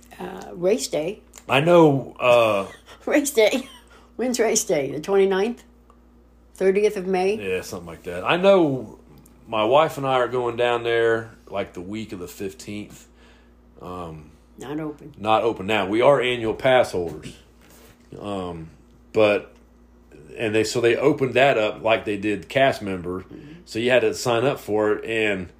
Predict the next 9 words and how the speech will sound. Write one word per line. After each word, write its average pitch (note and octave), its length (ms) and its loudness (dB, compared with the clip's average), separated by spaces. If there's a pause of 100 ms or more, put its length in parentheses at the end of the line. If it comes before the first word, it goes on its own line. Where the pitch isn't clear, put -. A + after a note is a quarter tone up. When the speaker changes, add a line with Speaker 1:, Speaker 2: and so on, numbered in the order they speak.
(480)
Speaker 2:
um, F#2 520 -6 (260)
by B2 240 6
the - 60 -10
time D3 320 4
I, C#3+ 320 2
I C3+ 80 2
was D3+ 160 4
at G#2 100 0
work. A#2+ 380 2